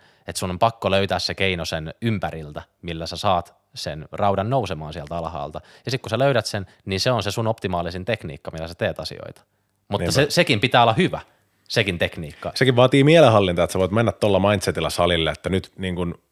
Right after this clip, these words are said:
Speaker 2: mä harjoittelen ja mä en välitä, mitä muut miettii ja mitään, ei mitään egojuttuja eikä mitään tällaisia, vaan sä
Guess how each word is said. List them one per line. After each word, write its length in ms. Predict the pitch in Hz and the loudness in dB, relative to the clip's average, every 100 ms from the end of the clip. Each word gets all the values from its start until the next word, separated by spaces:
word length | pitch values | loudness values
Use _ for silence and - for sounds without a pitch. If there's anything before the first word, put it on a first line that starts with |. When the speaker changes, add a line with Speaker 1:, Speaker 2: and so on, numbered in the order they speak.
| _ _ _ | _ _ _
Speaker 2:
mä 140 | 104 101 | 2 6
harjoittelen 540 | 127 92 73 - 76 | 6 4 0 -4 -4
ja 80 | 76 | 0
mä 100 | 92 | 2
en 100 | 92 | 4
välitä, 240 | 110 110 | 4 4
mitä 220 | 101 95 | 2 2
muut 260 | 98 104 98 | 2 0 0
miettii 400 | 98 92 - 92 | 0 -2 -2 -2
ja 80 | 82 | -2
mitään, 420 | 82 87 82 82 _ _ - - | -2 -2 -2 -4 _ _ -14 -4
ei 100 | 98 | -2
mitään 280 | 95 98 | 2 4
egojuttuja 500 | 101 95 87 80 - | 4 2 0 -4 -6
eikä 100 | 78 | -6
mitään 280 | 78 80 78 | -6 -6 -4
tällaisia, 380 | 78 80 78 76 | -2 -2 0 -2
vaan 180 | 76 76 | -2 -2
sä 340 | 78 76 76 | -2 0 -2